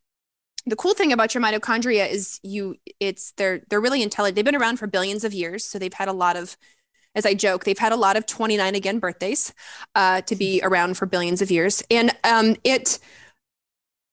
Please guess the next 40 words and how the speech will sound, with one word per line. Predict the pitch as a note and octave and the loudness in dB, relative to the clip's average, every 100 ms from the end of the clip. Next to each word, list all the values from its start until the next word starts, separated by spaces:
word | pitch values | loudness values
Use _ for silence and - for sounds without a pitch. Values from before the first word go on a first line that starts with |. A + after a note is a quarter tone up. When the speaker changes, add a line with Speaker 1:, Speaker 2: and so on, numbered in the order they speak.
| _ - A3+ | _ -2 0
Speaker 1:
they, | A#3 A3 C#4+ C#4 - - _ _ | 2 4 4 4 2 -4 _ _
they're | A3 B3+ B3+ | 2 4 4
intelligent | C4+ B3+ - G4 F4 C4 A#3 | 6 4 6 6 6 4 4
in | - A#3 | 4 4
that | A3+ G#3+ - | 4 4 2
if | C#4+ E4 - | 2 2 2
a | C4+ | 4
mitochondria | C#4 A#3+ A#3+ - A#3+ A3+ A3 G#3 F#3+ | 4 4 2 2 2 4 4 6 4
is | - G3+ | 2 4
not | A3 G#3 - | 4 2 -2
functioning | - G3+ F#3+ - F3+ E3+ | 0 2 2 2 2 4
well, | E3 E3 | 2 2
it's | - | -2
inc-, | F#3+ - - | -2 -2 0
it's | G#3+ - | 0 0
totally | - - D4 C#4+ C4+ | -4 0 4 6 6
malfunctioning, | A3 G#3 - F#3 F3 F3+ F3 E3+ F3 - - - | 6 4 2 -2 -2 -2 -2 -2 -6 -12 -18 -16
it's | - | -4
not | A#3+ C#4 | 0 4
doing | B3 G#3+ | 4 4
its | G3 | 2
job, | - F3+ E3+ F3 F#3+ | 2 4 4 4 2
then | A3+ | 2
it's | A#3+ D#4+ | 4 4
almost | F4 F#4 - | 6 4 4
like | B3 A#3 | 2 0
the | |
colony | - B3 A#3+ B3+ | 0 4 4 4
gets | A3 A3 | 2 0
together | - G3 F#3+ F#3 | 0 2 4 4
and | F3+ | 4
they're | F3+ | 2
like, | F3+ F3 - - - | 2 0 -2 -8 2
"Uh, | B3+ A#3+ G#3 F#3 E3+ | 4 4 4 4 2
sorry, | - F#3 F3+ | 2 2 2
you | F#3+ | 0
have | G3+ F3+ | 0 -2
to | - | 0
go," | G#3 D4+ C4+ | 2 4 4
because | G#3 - A3 G3+ | 0 0 0 0